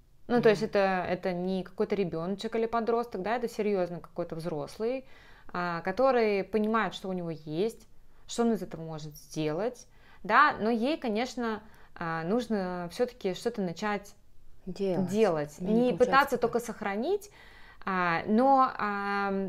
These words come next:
Speaker 1: ей нужно понимать и думать о своём, о своей собственной скорости. И, а, эта королева смотрит в будущее.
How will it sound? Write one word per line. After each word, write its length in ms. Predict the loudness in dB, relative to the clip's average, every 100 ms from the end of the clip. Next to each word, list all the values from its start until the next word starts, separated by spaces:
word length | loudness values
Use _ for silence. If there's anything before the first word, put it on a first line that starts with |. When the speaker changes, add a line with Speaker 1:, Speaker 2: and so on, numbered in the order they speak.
| -4
Speaker 1:
ей 220 | -2 2 2
нужно 420 | 2 0 -2 -4 -2
понимать 420 | 0 2 2 0 0
и 40 |
думать 380 | -2 -2 -4 -6 -8
о 120 | -6
своём, 560 | -4 -2 0 0 -2 -8 -18 -20 -20 -20 -20 -20 -20 -20 -10
о 80 | -6
своей 240 | 2 2
собственной 380 | 2 -2 -4 -4
скорости. 560 | -4 -4 -6 -6 -16 -18 -18 -20 -20 -20 -20 -20 -20 -20 -20 -6
И, 540 | 0 4 4 4 4 4
а, 160 | 2 2
эта 220 | 4 4
королева 460 | 4 4 6 6 4
смотрит 420 | 0 0 0 -4
в 80 | -6
будущее. 580 | -6 -6 -6 -12 -14